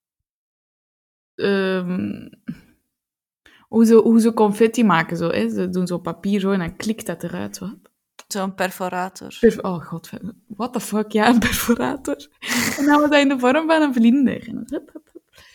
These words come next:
Speaker 1: Dat was wel cool. Dus de eerste tien minuten was hij eigenlijk bezig van, "Ja, verlies dat niet, want je kunt dat nog gebruiken."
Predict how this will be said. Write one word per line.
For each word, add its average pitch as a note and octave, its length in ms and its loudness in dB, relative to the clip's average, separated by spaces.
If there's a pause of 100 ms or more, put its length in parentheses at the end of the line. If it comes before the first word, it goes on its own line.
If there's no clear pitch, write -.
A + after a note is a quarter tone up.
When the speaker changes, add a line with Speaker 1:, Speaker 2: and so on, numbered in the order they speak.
(180)
Speaker 1:
Dat B3 120 -2
was C4+ 100 -4
wel B3 160 -4
cool. D4 240 -2 (320)
Dus A#3+ 120 4
de A#3+ 80 0
eerste B3+ 220 4
tien C4+ 160 6
minuten B3+ 300 8
was B3 120 6
hij A3 80 2
eigenlijk A3 340 4
bezig A3 300 4
van, A3 220 6
"Ja, G#3+ 180 6
verlies G#3 340 2
dat A#3 140 6
niet, A#3+ 200 10
want F#3+ 280 4
je G3+ 80 -2
kunt G3+ 180 2
dat G#3 120 6
nog B3 100 8
gebruiken." D#4 880 6